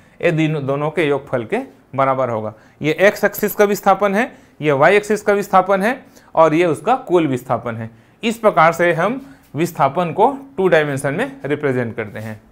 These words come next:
ठीक है। आप ये नोट डाउन करो या स्क्रीनशॉट लो। इसके बाद फिर हम,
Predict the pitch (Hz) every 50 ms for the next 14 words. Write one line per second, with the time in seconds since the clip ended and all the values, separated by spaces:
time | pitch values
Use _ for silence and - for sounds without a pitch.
0 | _ _ _ _ 214 226 220 175 127 110 - - - _ _ _ _ _ _ _
1 | - 135 139 139 151 160 165 147 143 151 156 147 160 165 165 160 170 185 185 214
2 | 208 196 156 131 127 123 - - 165 160 - 170 165 160 160 - 185 214 254 -
3 | - _ _ _ _ - - 156 - - 190 175 160 160 151 151 - 160 143 160
4 | 208 269 -